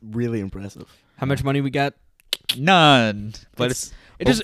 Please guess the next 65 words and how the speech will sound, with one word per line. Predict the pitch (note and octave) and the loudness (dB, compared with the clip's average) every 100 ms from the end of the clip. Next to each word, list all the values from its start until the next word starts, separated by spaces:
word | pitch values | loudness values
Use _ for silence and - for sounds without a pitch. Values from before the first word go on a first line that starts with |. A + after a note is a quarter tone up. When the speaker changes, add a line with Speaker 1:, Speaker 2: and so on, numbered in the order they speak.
| G3 | -2
Speaker 2:
it's | C4+ | 2
not | C#4 | 4
about | C4+ | 6
the | C4 | 8
money. | C4 C#4 D#3+ | 8 8 4
Speaker 3:
it's | A2+ | -2
not | E3 | -4
about | E3 | -2
the | C3 | -2
money. | A2 F#2+ | -2 0
Speaker 2:
Shit. | C4 | 0
Speaker 3:
It's | C#3 | 2
about | C3+ | 0
the | - | 0
happiness. | A2+ A2 - E2+ F2+ - - | -2 -4 -4 -10 -12 -14 -16
Speaker 1:
Yeah. | F#3 D#4+ - - _ _ - | -14 -12 -14 -20 _ _ -20
Speaker 3:
Yeah. | F2+ D#2 | -18 -16
Speaker 1:
It | A2+ _ - | -20 _ -8
br-, | |
it | D3 | -4
Speaker 2:
Happiness. | F3+ B2 A2 | -2 -2 -2
Speaker 1:
brings | G#3+ F#3+ A2+ | -2 -4 -4
me | D#3+ | -4
happiness. | A#2+ G2 G2 G2+ A#2+ | -4 -8 -12 -10 -8
Speaker 3:
And | D3 | -6
it, | D#3+ | -4
Speaker 2:
That's | D3+ | -2
Speaker 3:
and, | D#3+ A2+ | 0 -2
Speaker 2:
good. | - | -6
Speaker 3:
and | C3+ | -4
we | D3+ | 0
Speaker 2:
That's | |
Speaker 3:
love | D3 C#3 | 2 0
it | |
Speaker 2:
good. | A#2+ | -2
Speaker 3:
'cause | C3 | -4
it | A2+ | -2
brings, | A#2+ B2+ B2+ A2 - - | -2 -2 -6 -10 -14 -8
um, | A2+ G#2+ G2 F#2+ - _ _ - | -4 -4 -4 -8 -16 _ _ -10
not | A#2+ B2 | -6 -4
only, | A#2+ A#2 G#2+ | -4 -4 -4
like, | G2+ - _ - | -6 -8 _ -10
people | A#2+ A2 G2+ | -8 -6 -4
that | G2 - - | -6 -8 -12
who've | A2 F#2+ - - | -10 -10 -14 -10
moved | G#2+ G#2+ | -6 -6
far | - F#2 | -4 -2
away, | F2+ F#2+ F#2+ | -2 -4 -4
you | F#2 F2+ | -8 -10
know, | F2+ F2 - | -12 -14 -18
t-, | - G2 | -16 -6
back | G#2+ G#2 | -6 -6
to | - G2+ | -8 -6
us | G2+ - | -6 -6
in | G2+ | -12
terms | - G2 G2 | -10 -10 -8
of | F#2+ | -8
listening | G2 G#2 | -8 -8
to | F#2+ | -12
the | - | -10
podcast | F2+ - F#2 - | -10 -8 -10 -10
and | F#2 | -12
getting | F#2 F#2 | -12 -12
updates | F2 - F2 - | -14 -12 -12 -12
of | F2 | -16